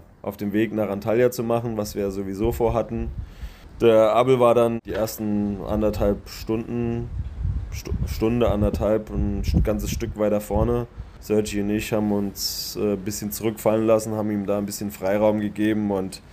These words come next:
nach einer Stunde dachten wir, ja gut, komm, lass mal ein bisschen mit ihm quatschen. Da hat er uns gesagt, dass er auch absichtlich vorgefahren ist und froh war, dass wir ihn da nicht gestört haben, weil er sehr mit sich zu kämpfen hatte, mit den Tränen gerungen hat, sogar hat er uns erzählt. Also, ja,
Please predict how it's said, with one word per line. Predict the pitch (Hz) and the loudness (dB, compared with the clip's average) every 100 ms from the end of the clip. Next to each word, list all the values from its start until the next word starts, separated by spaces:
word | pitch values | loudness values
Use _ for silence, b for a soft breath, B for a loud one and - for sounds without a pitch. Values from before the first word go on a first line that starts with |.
| B B | B B
nach | 107 117 | 0 4
einer | 127 | 6
Stunde | 123 147 143 135 | 6 6 6 6
dachten | 123 123 127 | 4 4 0
wir, | 123 117 | 4 4
ja | 104 107 | 4 2
gut, | 117 117 - - | 2 0 -2 -2
komm, | 107 101 101 | -2 -2 -2
lass | 101 113 | -4 0
mal | 107 101 95 | 0 2 0
ein | 95 85 - 107 | -4 -8 -12 -10
bisschen | - 107 | -6 -2
mit | 104 101 | -2 -4
ihm | 95 | -2
quatschen. | 107 110 - | 0 0 0
Da | 95 | -2
hat | 95 | 0
er | 98 | 0
uns | 98 98 | 0 -4
gesagt, | 92 101 104 | -6 -4 -4
dass | 98 95 | -4 -2
er | 92 | -2
auch | 87 | -2
absichtlich | 90 - 104 - 104 | -4 -4 -6 -4 -6
vorgefahren | - 104 104 104 104 104 | -2 0 0 0 0 0
ist | 101 | -2
und | 95 | -4
froh | 95 - 101 98 | -10 -4 0 2
war, | 95 | 0
dass | 95 - | -2 -4
wir | 98 | -6
ihn | 95 | -2
da | 92 98 | -2 -2
nicht | 95 98 | -4 -8
gestört | 98 - 95 98 | -10 -4 -2 -2
haben, | 95 92 | -2 -2
weil | 90 | -2
er | 90 92 87 B B B | -2 -2 -4 B B B
sehr | - 127 135 | 2 6 6
mit | 135 | 4
sich | 135 123 | 0 -4
zu | - | -4
kämpfen | 123 131 127 123 | 2 2 2 2
hatte, | 120 113 117 117 | 2 4 4 2
mit | 110 107 | 2 -2
den | 110 | -4
Tränen | - 117 120 117 117 | -4 0 2 2 -2
gerungen | 107 104 107 110 | -4 -2 -2 0
hat, | 110 101 | 0 0
sogar | 104 95 98 | -2 0 0
hat | 101 | 0
er | 95 | -2
uns | 95 95 | -2 -6
erzählt. | 90 104 101 110 - - | -6 -2 -2 -2 -6 -6
Also, | 92 87 92 87 87 87 - - - - | -6 -2 -2 -2 -4 -8 -18 -20 -20 -4
ja, | 90 87 | 0 0